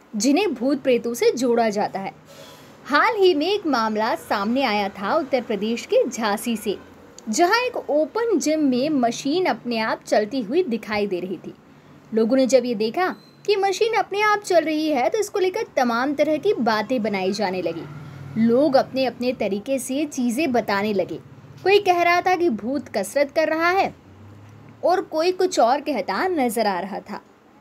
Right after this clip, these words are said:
इस बात की जानकारी जब पुलिस को लगी, तो वो भी वहां जांच करने पहुंच गई।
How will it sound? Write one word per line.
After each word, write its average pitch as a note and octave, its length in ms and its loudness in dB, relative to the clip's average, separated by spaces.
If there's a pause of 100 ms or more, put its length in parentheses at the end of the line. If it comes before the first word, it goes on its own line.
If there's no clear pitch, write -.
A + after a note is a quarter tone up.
(460)
इस F#4 140 6
बात G#4 260 4
की G#4+ 120 2
जानकारी C#4 520 2
जब F4+ 260 -4
पुलिस C#4 280 0
को F4 140 -4
लगी, C4 320 0
तो G#4 140 0
वो B3+ 240 0
भी E4+ 160 6
वहां C#4+ 320 0
जांच A3+ 320 0
करने B3 280 -2
पहुंच A#3 340 0
गई। - 160 -4